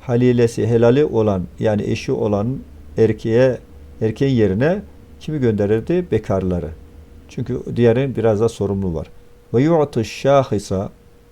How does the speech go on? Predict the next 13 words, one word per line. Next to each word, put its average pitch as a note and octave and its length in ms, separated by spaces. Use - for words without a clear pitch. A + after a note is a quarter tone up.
ve C3+ 80
imkanı C#3+ 460
olmayana C3 440
verirdi. C3 540
Ferasel C3+ 480
gaidi, G2+ 760
cihada B2 300
gidemeyecek, A#2+ 600
cihattan A#2+ 420
geri A2+ 180
kalana A#2+ 300
gaid G#2 400
diyorduk. G2+ 340